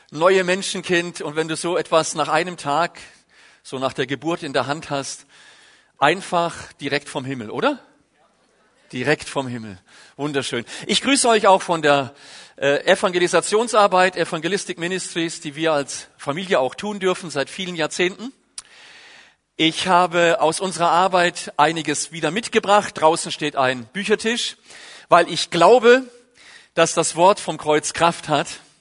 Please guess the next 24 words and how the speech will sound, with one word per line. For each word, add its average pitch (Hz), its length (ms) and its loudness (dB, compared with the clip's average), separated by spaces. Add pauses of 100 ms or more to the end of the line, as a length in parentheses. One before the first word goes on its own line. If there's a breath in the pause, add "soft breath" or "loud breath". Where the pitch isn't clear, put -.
(500 soft breath)
zur 135 180 -6
Rettung, 151 360 0
Heilung 147 400 0 (220)
und 123 100 -16
Befreiung. 123 520 -2 (840 loud breath)
Und 160 140 -6
so 185 80 2
habe 247 160 6
ich - 80 -4
das 190 220 2
in 147 100 -6
Plastik 220 460 2
verpackt, 190 720 0
Musik 165 340 -10
bekommt 165 280 -4
man 135 120 -8
dort 131 100 -4
auch, 175 280 2 (500 loud breath)
äh, 151 180 4
oder 170 360 4
in 147 120 -4
Papier. 233 540 2 (720 loud breath)
Und, 180 420 0
äh, 170 260 2